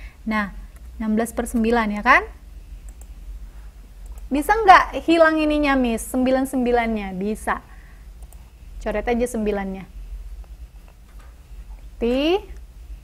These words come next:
coret sembilan, coret. Coret. Sembilannya juga coret. Sisalah seratus tambah dua puluh empat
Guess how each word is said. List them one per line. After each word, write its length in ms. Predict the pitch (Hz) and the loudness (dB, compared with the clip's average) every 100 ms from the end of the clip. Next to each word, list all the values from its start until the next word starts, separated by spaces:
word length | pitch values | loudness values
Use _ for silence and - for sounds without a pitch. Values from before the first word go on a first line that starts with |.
| - - - - - - | -18 -18 -20 -20 -20 -8
coret 400 | 214 214 233 - | -2 0 0 -2
sembilan, 720 | 214 214 214 226 269 294 - | -2 0 2 2 2 0 -4
coret. 600 | 214 202 208 214 262 311 - - - - - - - - - - - - - - - - - - - - - | -6 -4 0 2 4 2 -4 -18 -18 -16 -14 -14 -14 -16 -18 -20 -18 -18 -16 -14 -14 -14 -16 -18 -18 -16 -8
Coret. 560 | 220 214 220 240 277 294 - - - - | -6 -2 0 4 2 0 -10 -16 -16 -10
Sembilannya 480 | 214 202 208 208 | -6 -4 -6 -6
juga 160 | 208 208 | -6 -6
coret. 480 | 208 202 202 247 311 - - - - - | -6 -4 0 2 0 -6 -18 -18 -16 -4
Sisalah 800 | 233 - 262 269 294 339 370 - - - - - - - - - - - - - - - - - - - - - - - - - | -4 4 6 8 8 8 6 -4 -16 -16 -18 -20 -20 -20 -20 -20 -20 -18 -18 -18 -18 -18 -20 -20 -20 -20 -18 -18 -18 -18 -18 -6
seratus 600 | 247 233 226 226 330 330 | 2 6 4 4 0 2
tambah 300 | 262 240 233 | 2 4 4
dua 80 | 220 | 4
puluh 240 | 226 226 | 4 2
empat 180 | 233 254 | 2 0